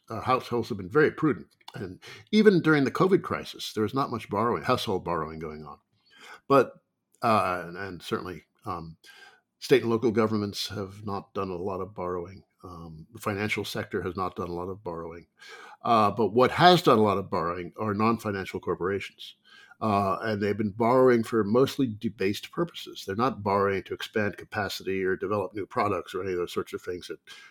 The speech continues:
they're supposed to be doing, uh, which is, you know,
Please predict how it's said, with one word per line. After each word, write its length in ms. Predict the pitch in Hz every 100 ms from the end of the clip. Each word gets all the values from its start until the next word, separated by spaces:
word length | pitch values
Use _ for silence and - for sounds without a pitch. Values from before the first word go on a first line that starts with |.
| -
they're 100 | 113
supposed 300 | 92 127 143
to 60 | -
be 80 |
doing, 360 | 76 - 92 156 - - - - - - - -
uh, 360 | 98 78 85 80 90 _ _ _
which 160 | 92 -
is, 180 | 85 -
you 80 |
know, 100 | 85